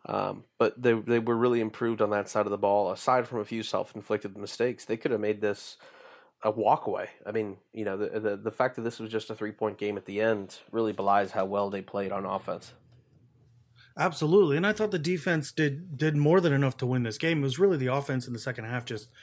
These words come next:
Speaker 2: e-, even they moved the ball, like you said, in the third quarter, almost with ease.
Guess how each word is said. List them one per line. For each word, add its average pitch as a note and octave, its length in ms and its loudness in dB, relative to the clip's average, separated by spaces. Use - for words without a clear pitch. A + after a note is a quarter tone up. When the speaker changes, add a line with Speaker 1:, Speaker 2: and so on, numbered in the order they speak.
Speaker 2:
e-, G3 80 4
even A#3+ 460 2
they F3 100 2
moved G#3 220 6
the F#3+ 80 6
ball, F3+ 300 6
like D#3+ 120 2
you D#3+ 80 -4
said, E3 160 2
in D3+ 80 4
the C#3+ 80 2
third D3+ 240 0
quarter, C#3+ 460 4
almost G3 340 4
with B2+ 180 0
ease. A#2+ 420 -2